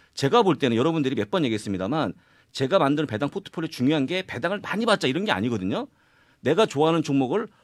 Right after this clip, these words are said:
어떻게 하면 장기를 가져갈지에 대한 관점이 큰 거기 때문에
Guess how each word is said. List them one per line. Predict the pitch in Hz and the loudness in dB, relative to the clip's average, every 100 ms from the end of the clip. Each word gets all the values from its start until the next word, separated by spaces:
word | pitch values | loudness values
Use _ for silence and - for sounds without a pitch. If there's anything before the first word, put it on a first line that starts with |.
| _ - | _ -8
어떻게 | 117 - - 220 | -4 -2 -2 -2
하면 | 190 | -2
장기를 | 175 120 135 | -4 -4 -4
가져갈지에 | - 107 131 123 113 117 | -4 -6 -2 -2 -2 -4
대한 | 110 104 | -4 -6
관점이 | - - 104 | -10 -10 -10
큰 | 196 | -6
거기 | 196 143 | -4 -4
때문에 | 113 98 147 117 | -4 -4 -2 -4